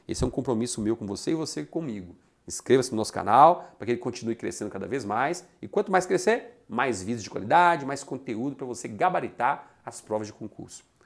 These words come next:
Vamos lá. Olha, o enunciado de hoje é o seguinte. A teoria do risco administrativo responsabiliza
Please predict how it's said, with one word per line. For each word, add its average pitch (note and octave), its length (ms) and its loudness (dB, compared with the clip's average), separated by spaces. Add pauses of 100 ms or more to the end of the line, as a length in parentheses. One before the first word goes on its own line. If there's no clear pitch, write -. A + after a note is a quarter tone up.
(100)
Vamos E3+ 140 6
lá. F#2 220 2 (880)
Olha, B2 260 10 (720)
o - 40 4
enunciado A3 380 10
de F#3+ 60 8
hoje G3+ 140 12
é G#3+ 40 8
o - 20 4
seguinte. - 500 2 (680)
A G3+ 80 8
teoria D4 400 8
do C#4 80 8
risco F3 260 6
administrativo B2 800 0 (480)
responsabiliza G3 1300 10